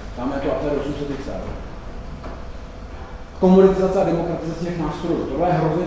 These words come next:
důležitý. Vy dneska prostě mějte i hackathon a všechno tohle je zadarmo. Ten Zorflow, všechny všude jsou přetrénovaný data. Prostě jenom vezmete spoustu komponent,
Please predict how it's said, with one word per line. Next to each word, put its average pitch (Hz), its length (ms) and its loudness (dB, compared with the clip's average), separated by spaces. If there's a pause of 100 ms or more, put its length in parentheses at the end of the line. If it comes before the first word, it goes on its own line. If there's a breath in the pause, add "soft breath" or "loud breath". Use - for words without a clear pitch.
důležitý. 147 320 -2 (160)
Vy 135 100 -4
dneska 160 300 -2
prostě 170 280 -2
mějte 160 240 2
i 170 80 4
hackathon 147 500 -2 (520)
a - 40 -10 (120)
všechno 170 240 2
tohle 165 280 4
je 160 40 2
zadarmo. 143 440 0 (100)
Ten 143 160 -6
Zorflow, 143 400 -2 (200)
všechny 165 220 -6
všude 175 220 -4
jsou 180 100 -2
přetrénovaný 160 720 0
data. 156 240 -4 (160)
Prostě - 200 -8
jenom 165 160 0
vezmete 175 520 2 (380)
spoustu 196 300 2
komponent, 151 540 2